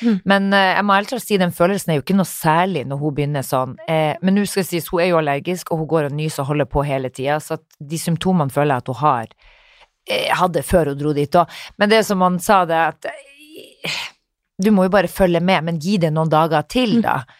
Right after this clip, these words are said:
Speaker 2: For det kan, ikke sant? For du lager jo mye styr også, så tenker man sånn, når skal man ringe, når skal man ikke, hvor kjapt skal man ringe?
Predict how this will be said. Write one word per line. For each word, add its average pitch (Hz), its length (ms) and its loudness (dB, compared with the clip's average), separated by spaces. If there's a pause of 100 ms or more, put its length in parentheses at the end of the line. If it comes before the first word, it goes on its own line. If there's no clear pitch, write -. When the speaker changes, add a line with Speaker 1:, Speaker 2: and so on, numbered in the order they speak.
(280)
Speaker 2:
For - 120 0
det 190 100 4
kan, 202 120 -2
ikke 170 320 -4
sant? 190 280 0
For - 260 -14
du 185 160 0
lager 190 360 2
jo 202 40 -4
mye 185 180 -2
styr 220 420 2
også, 214 260 2
så - 60 -14
tenker 202 300 0
man 180 100 0
sånn, 196 200 2
når 214 240 4
skal 214 220 0
man 190 140 -2
ringe, 202 320 0
når 180 120 0
skal 202 160 0
man 185 120 2
ikke, 202 260 0
hvor 175 120 0
kjapt - 300 -2
skal 254 280 4
man 160 180 -2
ringe? 143 460 -2